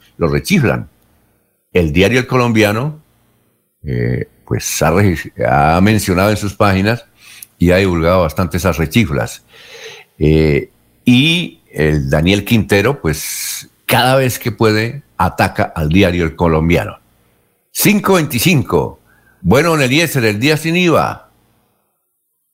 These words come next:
Eh, estos días, veintidós de octubre,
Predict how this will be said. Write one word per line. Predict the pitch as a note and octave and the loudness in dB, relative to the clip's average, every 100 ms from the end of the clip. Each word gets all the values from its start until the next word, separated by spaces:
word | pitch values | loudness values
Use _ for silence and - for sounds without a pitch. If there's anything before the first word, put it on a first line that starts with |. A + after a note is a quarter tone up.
| _ _ _ _ _ E2 | _ _ _ _ _ -2
Eh, | D#2 D#2 D#2 E2 D#2+ - | 2 2 2 2 0 -2
estos | G#2 - B2+ | -2 0 2
días, | D3+ C#3+ C3 - - - _ _ _ _ | 2 2 -2 -8 -20 -20 _ _ _ _
veintidós | G2+ A#2+ G#2 A#2 D#3+ | 0 0 2 2 2
de | D3+ | 0
octubre, | D#3 - G3+ A#2 D#2 G1+ - | -2 0 0 2 0 -4 -10